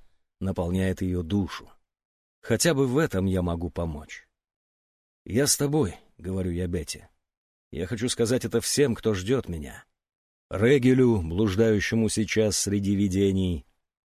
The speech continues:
Арце, умолявшей взять её с собой. Моя мысль рвётся к ним, но говорить с ними мне нельзя. Я хочу сказать это Амире,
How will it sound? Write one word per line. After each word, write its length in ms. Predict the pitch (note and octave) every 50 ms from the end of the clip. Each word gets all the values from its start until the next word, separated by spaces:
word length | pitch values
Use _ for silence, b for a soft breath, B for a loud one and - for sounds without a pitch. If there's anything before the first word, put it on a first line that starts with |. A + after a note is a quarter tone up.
| _ _ _ _
Арце, 640 | A2 A2 A2 A#2 A2+ - - - A2 A2 G#2 F2+ E2 - -
умолявшей 580 | F#2+ G2 G2 G2 G#2 G#2 G2+ F#2 - - G2+
взять 300 | F#2 D#2 F2 G2+ G2 E2+
её 160 | G2 F#2+ F#2
с 80 | F2 -
собой. 580 | - - G2+ F#2 E2+ F2+ F2 E2 D2+ D2 - _ _ _ _ _ _ _ _ _ _ _ _ _
Моя 280 | - - F#2 G#2 A#2+ B2
мысль 340 | C#3+ E3 D#3+ - - C3 C3+
рвётся 520 | C3 B2 B2+ C3+ E3 D3+ - - - A#2
к 80 | - -
ним, 340 | B2+ C#3+ C#3+ A#2+ F#2 D#2 - _ _ _ _ _ _ _ _ _ _ _ _ -
но 320 | - F#2+ G#2+ A2 G#2 G2 -
говорить 480 | G2+ G#2 G#2 G2 F#2+ F#2+ G2+ G#2 F#2+ -
с 80 | -
ними 240 | G#2+ G#2+ G#2 G2+ G2+
мне 240 | G2 F#2+ F#2+ G2+ G2+
нельзя. 520 | G2+ G2+ G2 F#2 F2 G2 A2+ A2 - - - _ _ _ _ _ _ _ _ _ _ _ _ _ _ _ _ _ _ -
Я 180 | - - -
хочу 260 | - D3 C3 - D3 C#3
сказать 380 | - - B2+ A#2+ C#3+ C3+ -
это 240 | C#3 B2+ - B2+ B2+
Амире, 480 | B2+ B2+ C3+ C3+ B2 G2 E2 - -